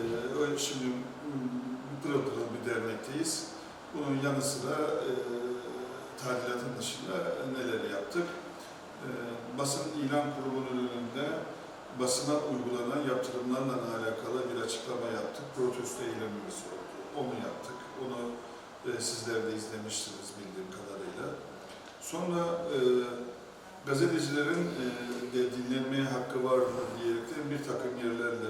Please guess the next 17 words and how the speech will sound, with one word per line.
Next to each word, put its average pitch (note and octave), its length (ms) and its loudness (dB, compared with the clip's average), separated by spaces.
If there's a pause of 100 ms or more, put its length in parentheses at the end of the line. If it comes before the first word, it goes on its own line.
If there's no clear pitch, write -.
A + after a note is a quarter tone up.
bir A#2 160 -2
takım B2 340 -4
turizm A2 360 -6 (600)
işletmeleriyle, A#2 1000 -2 (540)
e, B2+ 40 -4 (200)
anlaşmalar A#2+ 580 -2
yapmıştık. - 380 -4
E, C3+ 180 -6 (1200)
birçok B2+ 360 -2
arkadaşımız A#2+ 600 0
oraya A2+ 260 0 (100)
düşük A2 240 -4 (600)
bir B2 120 -2 (180)
ücretten A2+ 500 -4 (100)
gitti. B2 340 -6 (580)
Oradan B2 280 4
faydalandılar. G2 840 -2